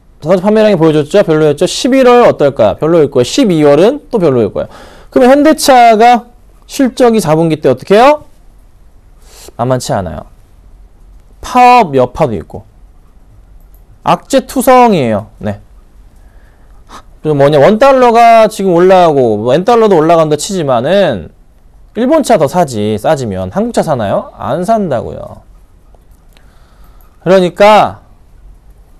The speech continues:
음, 비중을 너무 크셨어. 적당히 반등 주면 빠져나오시기를 말씀드리도록 하겠습니다.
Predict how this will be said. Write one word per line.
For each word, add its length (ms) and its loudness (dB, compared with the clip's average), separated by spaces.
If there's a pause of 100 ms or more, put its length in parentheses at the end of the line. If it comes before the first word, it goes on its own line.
(600)
음, 800 -6 (220)
비중을 600 0 (300)
너무 200 0
크셨어. 440 -10 (1120)
적당히 400 2
반등 340 2
주면 840 2
빠져나오시기를 1300 -2
말씀드리도록 640 -6
하겠습니다. 400 -16